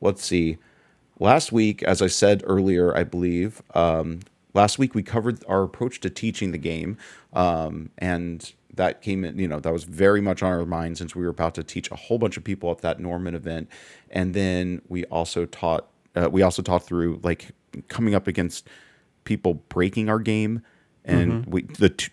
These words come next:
Speaker 1: like, so far it's happened twice, but, you know, like, as more people enter the game, they're gonna be pushing on the walls, pushing, you know, trying t-, their best to wrangle the game into, like, you know, like, how can I win even if it isn't fun?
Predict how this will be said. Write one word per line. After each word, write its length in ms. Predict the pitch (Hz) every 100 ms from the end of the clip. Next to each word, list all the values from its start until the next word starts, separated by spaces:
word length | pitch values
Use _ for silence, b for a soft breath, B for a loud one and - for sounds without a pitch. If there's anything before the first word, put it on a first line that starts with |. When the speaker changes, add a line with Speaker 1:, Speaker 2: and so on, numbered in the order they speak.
| -
Speaker 1:
like, 180 | 104 95
so 160 | 123
far 160 | 120 120
it's 80 | -
happened 280 | 98 87
twice, 420 | - - 101 110 -
but, 260 | 95 87
you 140 | 117 120
know, 240 | 82 82
like, 240 | 87 90 -
as 300 | 92 98 95
more 180 | 98 95
people 380 | - 98 90 -
enter 220 | 87 98
the 80 | 90
game, 300 | 95 90 87
they're 100 | 82
gonna 140 | 90
be 120 | 82
pushing 340 | 85 101 98 98
on 80 | 92
the 40 |
walls, 380 | 87 87 85 80
pushing, 380 | - 95 - 92
you 80 |
know, 160 | 87 73 -
trying 380 | - 95 98 92
t-, 100 | - B B B
their 140 | 95
best 340 | 80 101 95 -
to 60 | 92
wrangle 320 | 92 87 87
the 80 | -
game 300 | 87 87 87
into, 240 | 85 95
like, 320 | 85 85 -
you 80 | 87
know, 340 | 85 80 76 -
like, 180 | 85 - B B -
how 180 | 107
can 160 | 110 123
I 80 | 101
win 320 | 92 95 87
even 240 | - 87 82
if 120 | 76
it 80 | 82
isn't 260 | 85 65 -
fun? 300 | 80 80